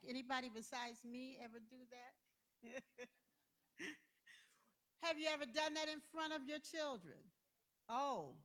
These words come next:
don't you hate that? 'Cause they got all kinds of things to say. But, but living, that's one of the things that's gonna come in our lives.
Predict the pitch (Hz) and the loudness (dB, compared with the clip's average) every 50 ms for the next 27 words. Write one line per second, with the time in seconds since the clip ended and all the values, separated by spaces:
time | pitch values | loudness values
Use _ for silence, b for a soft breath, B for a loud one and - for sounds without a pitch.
0 | - _ _ _ - 262 285 269 - 277 240 302 294 285 262 - 208 160 120 - | -20 _ _ _ 0 0 0 0 -4 -4 -2 0 0 0 0 -2 -2 -2 -2 -4
1 | - - _ _ _ _ _ _ _ _ - _ - 226 220 233 277 269 277 254 | -8 -14 _ _ _ _ _ _ _ _ -20 _ -4 -2 0 2 2 4 4 4
2 | 233 - - 226 233 247 262 277 277 - 339 320 302 302 294 277 294 269 - 320 | 2 2 2 2 2 4 4 2 0 0 0 0 0 0 -2 -6 -10 -8 -6 -6
3 | 311 285 262 254 240 - - - 262 - - - - 311 311 277 147 - - - | -6 -4 -6 -8 -10 -14 -16 -16 -16 -14 -10 -4 -2 -2 -2 -2 -4 -8 -14 -20
4 | _ _ _ _ b b b b b b b b - 220 269 269 247 226 220 208 | _ _ _ _ b b b b b b b b 4 8 10 10 10 10 8 6
5 | 226 - - - _ _ _ _ _ 220 214 214 240 226 214 202 185 214 208 269 | 2 -2 -8 -20 _ _ _ _ _ -14 0 4 4 4 4 2 0 0 2 4
6 | 311 330 370 427 453 392 294 247 208 208 202 214 233 247 - - _ _ _ _ | 8 8 8 8 8 6 2 2 0 0 0 -2 -4 -6 -8 -10 _ _ _ _
7 | _ _ _ _ _ _ _ _ _ _ - 185 208 277 359 370 - 285 262 285 | _ _ _ _ _ _ _ _ _ _ -2 4 4 6 6 4 0 -4 -4 -4
8 | 302 285 277 247 214 226 226 - 277 269 254 233 208 180 208 196 196 - - 226 | -4 -2 -4 -6 -6 -8 -8 -6 -4 -4 -4 -4 -6 -6 -6 -6 -6 -6 -6 -4
9 | 190 185 190 190 - - 285 254 240 220 - - - 220 208 208 185 185 190 196 | -4 -4 -6 -8 -6 -4 -2 -2 -2 -2 -4 -4 -4 -2 0 0 0 -2 0 2
10 | 208 202 180 165 156 151 143 | 4 4 4 4 2 -2 -4